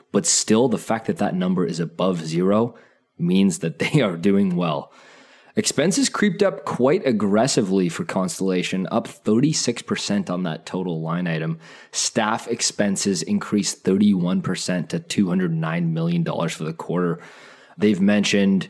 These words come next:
retaining talent is tougher,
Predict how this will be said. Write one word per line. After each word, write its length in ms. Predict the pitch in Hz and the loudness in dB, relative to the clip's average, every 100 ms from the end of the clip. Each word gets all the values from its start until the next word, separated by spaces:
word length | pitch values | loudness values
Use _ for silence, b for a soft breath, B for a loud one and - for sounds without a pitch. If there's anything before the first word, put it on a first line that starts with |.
| b b b b | b b b b
retaining 720 | 73 92 92 - 95 98 101 98 | -6 -4 -2 -2 2 4 2 2
talent 680 | - 107 104 104 101 - - | 0 2 2 2 2 -2 -6
is 200 | 92 - | -6 -4
tougher, 720 | - 98 - 98 95 90 | -2 -2 2 2 4 2